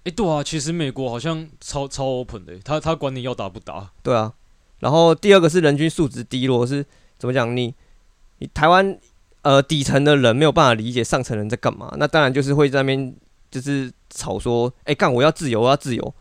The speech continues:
Speaker 2: 对。
Speaker 1: 欸，可是你不觉得政策也，也很有问题吗？为什么吃饭可以不用打满三剂，然后去健身房就一定要打满三剂？
Speaker 2: 所以我才有第三点啊，政治体系腐败啊。
Speaker 1: 哦，哦，哦。
Speaker 2: 对啊，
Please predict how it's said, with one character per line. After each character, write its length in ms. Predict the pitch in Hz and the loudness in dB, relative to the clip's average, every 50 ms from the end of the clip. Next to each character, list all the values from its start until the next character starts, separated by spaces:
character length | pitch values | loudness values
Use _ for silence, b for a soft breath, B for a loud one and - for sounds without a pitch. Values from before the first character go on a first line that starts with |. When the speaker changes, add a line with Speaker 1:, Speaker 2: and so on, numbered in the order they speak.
| _ _ _ - - - _ _ - _ - | _ _ _ -20 -20 -20 _ _ -20 _ -6
Speaker 2:
对。 180 | - 127 107 117 - | -4 -4 -4 -4 -6
Speaker 1:
欸， 60 | 214 | -6
可 100 | - 190 | -4 -2
是 80 | 220 285 | -2 -2
你 60 | 285 | -2
不 100 | 202 185 | -2 -2
觉 40 | 175 | -4
得 60 | 156 | -2
政 180 | - 202 170 147 | -2 -2 -4 -4
策 160 | - 165 147 | -2 -4 -4
也， 160 | 131 120 113 | -4 -6 -8
也 140 | - 123 117 | -10 -10 -10
很 100 | 113 135 | -10 -8
有 80 | 139 | -8
问 220 | 120 123 127 123 110 | -8 -10 -10 -12 -14
题 140 | 98 98 92 | -18 -18 -18
吗？ 100 | 90 110 | -12 -2
为 140 | 180 233 | -2 -2
什 100 | 190 175 | -2 -2
么 260 | 151 135 123 120 120 113 b b b b b b b b | -6 -8 -8 -10 -12 -14 b b b b b b b b
吃 300 | - - - 180 185 160 | -6 -6 -4 -4 -4 -2
饭 180 | 180 170 147 | -2 -2 -2
可 120 | 131 143 147 | -2 -6 -6
以 100 | 135 113 - _ _ _ _ _ | -6 -8 -12 _ _ _ _ _
不 60 | 139 | -8
用 120 | 147 151 | -8 -4
打 140 | 135 131 123 | -4 -6 -6
满 120 | 123 107 | -6 -10
三 220 | 104 104 113 107 107 | -12 -12 -12 -14 -14
剂， 140 | 98 107 101 | -16 -16 -14
然 120 | 107 113 | -10 -8
后 220 | 127 139 143 139 135 _ | -6 -6 -6 -8 -10 _
去 160 | - - - 160 | -18 -16 -14 -10
健 140 | 135 160 | -8 -8
身 80 | 139 120 | -8 -8
房 120 | 127 120 | -12 -14
就 140 | 107 131 135 | -12 -10 -10
一 40 | 123 | -10
定 80 | 110 117 | -10 -14
要 60 | 117 | -14
打 120 | 98 107 | -14 -14
满 100 | 101 92 90 | -14 -14 -16
三 120 | - 104 | -16 -10
剂？ 40 | 90 | -2
Speaker 2:
所 80 | - 170 | 2 4
以 40 | 175 | 4
我 60 | 160 | 4
才 120 | 143 156 | 6 6
有 80 | 156 147 | 6 6
第 120 | 147 156 | 4 2
三 180 | 135 147 135 143 | 0 0 0 2
点 160 | 131 127 110 | 0 0 0
啊， 80 | 110 117 | 0 0
政 160 | - 165 151 | 0 0 -2
治 140 | 131 151 147 | 0 -2 -4
体 160 | - - 104 | -4 -4 -8
系 140 | - 131 117 | -8 -8 -8
腐 160 | - 117 101 | -8 -10 -10
败 180 | - 110 95 | -6 -6 -6
啊。 140 | - - 123 - _ _ | -6 -6 -10 -12 _ _
Speaker 1:
哦， 80 | _ 107 | _ -16
哦， 480 | 104 101 95 95 92 90 87 87 82 80 | -16 -16 -16 -16 -18 -18 -18 -18 -18 -16
哦。 40 | 85 - | -4 -2
Speaker 2:
对 80 | 123 | -2
啊， 160 | 110 110 - | 0 -2 -4